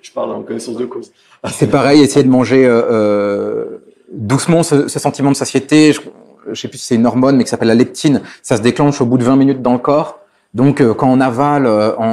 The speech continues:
Speaker 2: en, en cinq minutes ou en dix minutes quelque chose, ça a pas le temps de se mettre en place. Euh,
Speaker 1: Ah, d'où le conseil de manger, euh, lentement, en fait,
Speaker 2: le,
Speaker 1: euh,
Speaker 2: ouais, on va
Speaker 1: prendre
Speaker 2: dire
Speaker 1: le
Speaker 2: ça.
Speaker 1: temps de mastiquer, et cetera, quoi.
Speaker 2: Mais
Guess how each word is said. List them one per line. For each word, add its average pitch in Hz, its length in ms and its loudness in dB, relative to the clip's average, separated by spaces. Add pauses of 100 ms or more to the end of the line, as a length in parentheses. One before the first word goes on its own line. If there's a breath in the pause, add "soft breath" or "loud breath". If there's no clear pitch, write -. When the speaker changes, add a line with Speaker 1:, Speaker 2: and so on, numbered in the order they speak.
Speaker 2:
en, 110 300 -6
en 107 80 -4
cinq - 260 -6
minutes 143 280 -2
ou 123 60 -2
en 104 60 -2
dix 117 120 -2
minutes 131 200 0
quelque - 160 -4
chose, 143 240 0 (260 loud breath)
ça - 240 -4
a 117 40 -2
pas 135 160 0
le 120 60 -2
temps 139 120 0
de 139 60 -4
se - 100 -4
mettre 123 240 0
en 117 40 0
place. 131 440 -4 (320)
Euh, 104 800 0
Speaker 1:
Ah, 117 160 -2
d'où 143 80 -8
le 147 60 -10
conseil 135 300 -8
de 127 80 -6
manger, 120 280 -6
euh, 113 200 -6
lentement, 113 440 -10
en - 20 -12
fait, - 100 -8
Speaker 2:
le, 127 220 4
Speaker 1:
euh, 101 140 -6 (280)
Speaker 2:
ouais, 98 260 -2 (360)
on 95 100 -8
va 92 80 -4
Speaker 1:
prendre 92 120 -2
Speaker 2:
dire 135 120 -2
Speaker 1:
le 135 60 2
Speaker 2:
ça. 110 80 -2
Speaker 1:
temps 131 100 -2
de 117 60 -6
mastiquer, 120 720 -6
et 117 60 -12
cetera, 104 360 -20
quoi. - 80 -20 (240)
Speaker 2:
Mais 139 440 0